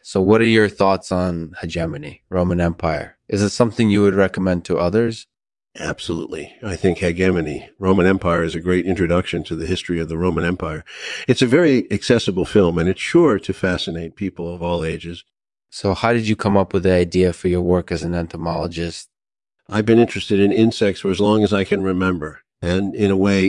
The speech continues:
Speaker 2: insects are sort of the embodiment of power. They're tiny but mighty, and they have a lot of control over our lives. So I figured there'd be something fascinating about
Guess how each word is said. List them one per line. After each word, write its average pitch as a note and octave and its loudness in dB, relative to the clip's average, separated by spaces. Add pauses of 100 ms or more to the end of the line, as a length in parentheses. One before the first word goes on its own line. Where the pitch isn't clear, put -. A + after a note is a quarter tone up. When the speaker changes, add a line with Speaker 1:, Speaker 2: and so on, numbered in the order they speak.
(120)
Speaker 2:
insects A2+ 2
are G#2 0
sort G#2 0
of F#2 -2
the F#2+ 2
embodiment F#2+ 0
of F#2 -10
power. F#2 -2 (200)
They're G2+ -4
tiny A2 2
but G2+ 0
mighty, G#2 0 (220)
and G2 -6
they G2+ -2
have G2+ 0
a F#2+ -2
lot G#2+ 0
of A2+ 0
control G#2+ 0
over G2+ 0
our F#2 -6
lives. G2+ -4 (460)
So - -4
I A2 2
figured B2+ 2
there'd G#2+ 2
be G#2 0
something A#2 -2
fascinating G2 0
about F2+ -4